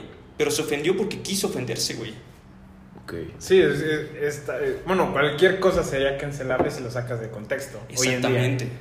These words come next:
Speaker 3: O sea, es lo peligroso de alguien con un teléfono, ¿no? Por eso, este, como dices, ahora ya los quitan, ahora ya, este, te dicen, "No puedes grabar". ¿Por qué? Porque, pues, alguien te puede arruinar si cortas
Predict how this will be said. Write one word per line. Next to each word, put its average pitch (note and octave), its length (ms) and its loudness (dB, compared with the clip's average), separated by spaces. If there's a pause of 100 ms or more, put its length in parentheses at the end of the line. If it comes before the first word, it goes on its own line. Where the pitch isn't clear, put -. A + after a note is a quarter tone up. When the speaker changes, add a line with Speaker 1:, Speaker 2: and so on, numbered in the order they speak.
(140)
Speaker 3:
O C3+ 80 -2
sea, C#3 400 2 (420)
es D3 120 4
lo F#3 200 8
peligroso C#3+ 540 2
de B2+ 120 2
alguien C#3+ 360 2
con B2 200 -2
un - 160 -4
teléfono, B2+ 520 0
¿no? A#2+ 180 -4
Por B2 120 0
eso, B2+ 340 0 (340)
este, A2 320 -6
como B2 220 -2
dices, C#3 320 -4 (460)
ahora C#3+ 260 6
ya C#3+ 140 6
los B2 160 0
quitan, C3 560 2
ahora B2 280 2
ya, B2 140 4 (200)
este, G#2+ 340 -8
te A2+ 140 -6
dicen, A#2+ 260 0
"No B2+ 120 -4
puedes B2 160 0
grabar". A#2 680 0
¿Por C3 180 0
qué? - 420 0 (140)
Porque, B2+ 440 2
pues, C3 220 -4
alguien E3+ 260 0
te D3 80 0
puede C#3+ 260 0
arruinar B2+ 340 0
si C3+ 160 -4
cortas C#3+ 420 0